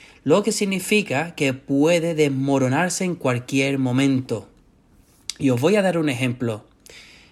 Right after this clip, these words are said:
Aquí hay una pelota de papel que yo he hecho en un minuto y yo tomé una hoja de papel y lo amoldé,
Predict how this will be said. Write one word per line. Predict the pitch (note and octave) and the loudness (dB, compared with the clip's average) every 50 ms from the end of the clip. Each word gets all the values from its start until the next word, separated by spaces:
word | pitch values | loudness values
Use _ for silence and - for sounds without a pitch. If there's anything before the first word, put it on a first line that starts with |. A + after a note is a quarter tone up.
| _ _ | _ _
Aquí | - A2 A#2 B2 - D#3+ G3+ G3+ G3+ A#3+ C4 - _ _ _ _ _ _ _ _ _ _ | -6 -4 -4 -4 -4 -4 -4 -4 -6 -8 -10 -14 _ _ _ _ _ _ _ _ _ _
hay | _ - C3 C#3+ D#3 E3+ D3+ | _ -4 -2 0 0 -2 -2
una | - D#3 E3 F#3 F#3 F3+ - | -4 -2 -2 -2 -2 -4 -4
pelota | - A#2+ G#2+ G#2 G#2+ A2 A#2+ C#3+ E3+ E3 - C3+ B2+ | -4 -4 -4 -4 -4 -2 -2 -2 -2 -2 -2 -2 -2
de | B2 D3 E3 | 0 -2 -2
papel | E3+ - A2+ A2 - C3 C#3 C#3 C#3 E3+ F#3+ F#3+ - - - - _ | -2 -4 -8 -4 -2 -2 -2 0 -2 -4 -6 -10 -14 -20 -20 -20 _
que | - C#3 B2+ B2 | -4 -2 -2 -2
yo | A#2 C3 C#3 D3 D3+ C#3+ C3 | 0 -2 -2 -2 -2 -4 -2
he | C3 C3 B2+ C#3 | -2 -2 0 0
hecho | E3 E3 - - D#3+ D3+ | 0 -2 -2 -4 -4 -2
en | C3+ B2+ B2+ B2+ B2 A#2 - - | -2 -4 -4 -4 -6 -8 -6 -4
un | D3 E3+ | -2 2
minuto | F3+ E3+ D#3 F#3+ A#3+ B3+ - C#3 E3+ - - - _ _ _ _ _ - - - - - _ _ _ | 2 4 4 4 4 2 0 -4 -8 -8 -12 -20 _ _ _ _ _ -20 -20 -20 -20 -20 _ _ _
y | - B2+ C3 | -6 -2 0
yo | E3+ G3+ G#3+ | 0 -2 -2
tomé | G#3+ G3+ F#3+ G3+ G#3 G3 | -2 -4 -4 -4 -4 -2
una | F#3 F3 D#3 C3 C3 | -2 -2 -2 -2 -2
hoja | C#3+ C#3 B2+ A#2 | -2 -2 -2 -2
de | A#2+ C3 C#3+ | 0 0 -2
papel | - A2 G#2 - A#2 B2+ B2+ A#2 A#2+ D#3+ - _ _ _ _ - - - - _ _ _ _ _ _ _ | -2 -6 -8 -6 -4 -4 -4 -4 -8 -12 -16 _ _ _ _ -20 -20 -20 -20 _ _ _ _ _ _ _
y | B2+ C#3 E3 F#3+ G3 - | -4 -2 -2 -2 -2 -2
lo | D3+ C#3 C#3 C#3 C#3 C3+ C3 | 0 0 0 0 0 -2 -4
amoldé, | C3+ C3 B2+ B2 A#2+ A#2+ A2+ A2+ B2 C#3+ F3+ F3+ C3 - - | -4 -4 -4 -4 -6 -6 -8 -6 -4 -4 -4 -4 -8 -12 -16